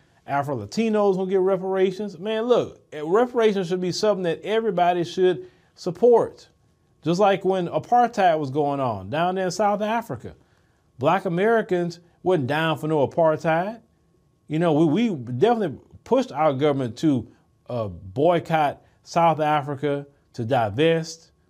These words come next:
from South Africa because of the apartheid government. And that apartheid government is no more. Now, of course, you got the remnants of apartheid.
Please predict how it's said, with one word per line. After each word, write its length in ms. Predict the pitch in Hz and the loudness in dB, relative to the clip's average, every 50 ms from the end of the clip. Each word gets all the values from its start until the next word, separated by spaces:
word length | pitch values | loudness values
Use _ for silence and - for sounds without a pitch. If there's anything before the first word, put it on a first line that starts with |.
| _ _ | _ _
from 120 | - 135 | -12 -8
South 300 | 131 - 175 151 147 143 | -2 0 0 2 2 2
Africa 600 | 156 147 147 147 139 - 143 127 139 143 139 135 135 _ _ _ _ _ _ _ _ _ _ _ _ _ _ _ _ _ - | 2 2 2 0 -2 -4 -8 -10 -8 -10 -10 -10 -14 _ _ _ _ _ _ _ _ _ _ _ _ _ _ _ _ _ -8
because 320 | 143 143 - 185 175 147 | -6 0 2 2 2 2
of 80 | 160 151 | 2 2
the 140 | 151 143 | 2 0
apartheid 560 | 131 - 180 165 156 139 - 160 156 147 139 127 | 2 2 2 2 2 2 0 0 0 0 0 0
government. 380 | 147 143 135 107 82 76 - _ _ _ _ _ _ _ _ _ _ _ _ _ _ _ _ _ _ _ _ _ - | 0 0 0 0 -4 -10 -18 _ _ _ _ _ _ _ _ _ _ _ _ _ _ _ _ _ _ _ _ _ -8
And 120 | 139 143 156 | -4 -2 0
that 160 | 156 143 131 | 0 0 0
apartheid 520 | - 196 196 190 175 202 196 180 170 151 | 2 2 2 2 2 2 2 2 2 2
government 500 | 165 190 196 190 190 196 196 196 190 - - - | 2 2 2 2 0 -2 -2 -4 -6 -10 -12 -10
is 160 | - 135 120 | -8 -6 -4
no 220 | 127 143 160 170 | -2 0 0 2
more. 400 | 170 170 190 190 147 - - - - _ _ _ _ _ _ _ _ - | 2 2 2 0 0 -4 -8 -16 -20 _ _ _ _ _ _ _ _ -6
Now, 240 | 156 156 147 143 135 | -2 0 0 0 0
of 80 | 131 | 0
course, 240 | 131 - 196 185 147 | 2 2 2 2 2
you 80 | - 160 | 2 2
got 120 | 175 160 | 2 2
the 100 | 135 127 | 2 2
remnants 380 | 123 156 190 202 202 196 170 185 | 2 2 2 2 2 0 0 -2
of 120 | 180 175 | -4 -2
apartheid. 760 | 180 - 202 196 190 185 190 196 190 190 190 190 190 190 175 | 0 2 2 2 2 0 0 0 0 2 2 2 0 -2 -4